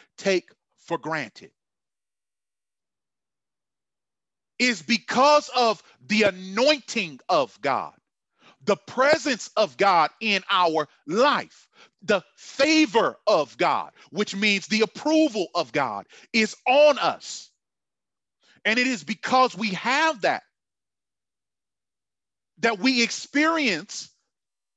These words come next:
some of the successes that we deal with in life.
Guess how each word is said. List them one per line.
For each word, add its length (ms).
some 320
of 140
the 240
successes 1040
that 180
we 160
deal 340
with 300
in 160
life. 340